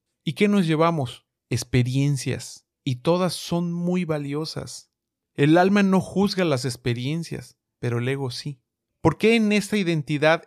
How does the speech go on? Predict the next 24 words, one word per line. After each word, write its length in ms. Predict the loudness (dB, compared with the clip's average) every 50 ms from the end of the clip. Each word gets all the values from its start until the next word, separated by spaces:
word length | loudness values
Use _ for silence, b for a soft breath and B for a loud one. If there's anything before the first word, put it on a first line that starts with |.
| _ _
hiperlimitada, 1400 | -4 -4 -4 0 2 2 2 2 0 -4 -4 -4 -2 -2 0 -2 -2 0 0 2 2 2 0 0 -4 -6 -10 _ _
en 180 | -2 0 0
este 280 | 0 -2 -2 -4 -8 -4
cuerpecito, 920 | _ 2 2 2 2 -2 -4 -6 -6 -4 -8 -10 -6 _ -8 -8 -8 _ _ _ _ _ _ _ _ _
y 100 | -8 -4
con 220 | 0 2 2 2
estos 260 | 2 0 0 -4 -4
programas 500 | -2 -2 0 0 2 0 0 0 -2 -4
que 120 | -4 -6 -4
hemos 200 | -4 -4 -4 -6
adquirido, 720 | -8 -8 _ -6 -6 -6 -4 -6 -6 -6 -6 -8 -8 _ _ _ _
y 140 | -8 -8 -6
tú 200 | 0 2 2 4
da 160 | 4 4 2 2 -2 -2
una 240 | 0 0 2 2 2
idea 460 | 0 0 0 2 4 4 4 2 0
completamente 1040 | _ -2 0 0 0 -2 -4 _ -2 -2 -2 -2 -4 -4 -2 -2 -4 -6 -2 0 0
errónea 640 | 0 0 0 0 2 2 2 0 -2 -6 -6 -8 _ _ _ _
de 120 | _ -4 -2
lo 160 | -2 -2 -2
que 100 | -2 -4
es 120 | -4 -2
el 140 | -2 -2 0
amor? 400 | 0 0 0 -2 -4 -6 -8 _